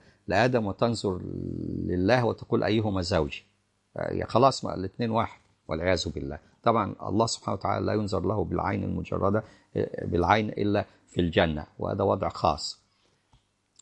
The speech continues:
والنظر إلى الله ليس بضوء ي-، ينزل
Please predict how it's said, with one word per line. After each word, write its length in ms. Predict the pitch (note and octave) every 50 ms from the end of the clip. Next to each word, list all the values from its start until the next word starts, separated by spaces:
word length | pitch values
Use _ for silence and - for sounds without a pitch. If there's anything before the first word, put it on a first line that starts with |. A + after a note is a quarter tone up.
| _ - F#2
والنظر 1000 | F2+ F2 F2+ F2 F2+ F2 E2+ E2+ E2+ E2 F2 F2 F2+ F#2+ G2+ A#2+ B2 A#2+ A2 G2+
إلى 180 | F#2+ F#2+ G#2 A2+
الله 200 | A2+ A2 G#2+ G2
ليس 400 | F#2+ F#2+ G#2+ A2+ - - - A2+ G#2 - _ _ _ _ _ -
بضوء 600 | F2+ G2 F#2+ F2+ F2 E2+ F#2 A2 A#2 A#2 - -
ي-، 420 | A#2 G#2 F#2 E2+ E2+ - G1+ - - - - - - -
ينزل 520 | G2+ G2+ G2+ G#2+ A2+ A2 G2+ G#2 - -